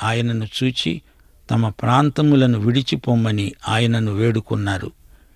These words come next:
ఇది ఆరో అద్భుతం. యేసు దయ్యాలను వెళ్ళగొట్టాడు. గదరేనీయులు గాదు సంతతివారు. వీరు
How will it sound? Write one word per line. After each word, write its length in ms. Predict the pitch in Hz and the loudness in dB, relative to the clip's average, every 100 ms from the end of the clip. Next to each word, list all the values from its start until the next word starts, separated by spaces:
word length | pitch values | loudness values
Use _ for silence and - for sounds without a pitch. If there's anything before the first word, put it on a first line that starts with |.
| _ - | _ -4
ఇది 200 | 110 107 | 0 2
ఆరో 440 | 101 113 123 135 | 2 2 4 4
అద్భుతం. 600 | 120 104 95 98 104 135 - - - _ - | 2 -2 -6 -4 -2 -2 -6 -16 -20 _ -6
యేసు 380 | 110 123 139 - | 0 2 2 0
దయ్యాలను 720 | 120 101 113 123 131 123 110 | -2 0 0 2 2 2 -2
వెళ్ళగొట్టాడు. 960 | 101 107 117 110 110 - 107 101 107 143 _ _ _ _ - 98 | -2 -2 -2 -2 -4 -4 -4 -2 -2 -4 _ _ _ _ -10 0
గదరేనీయులు 960 | 110 113 123 139 135 139 135 143 180 - _ _ - | 2 4 6 6 6 6 4 2 0 -4 _ _ -12
గాదు 460 | 92 101 117 139 151 | -6 -2 2 2 2
సంతతివారు. 880 | - 123 120 120 117 107 101 90 - _ _ _ _ - | 0 0 0 0 -2 -2 -2 -4 -10 _ _ _ _ -6
వీరు 420 | 117 123 120 139 | 2 2 4 0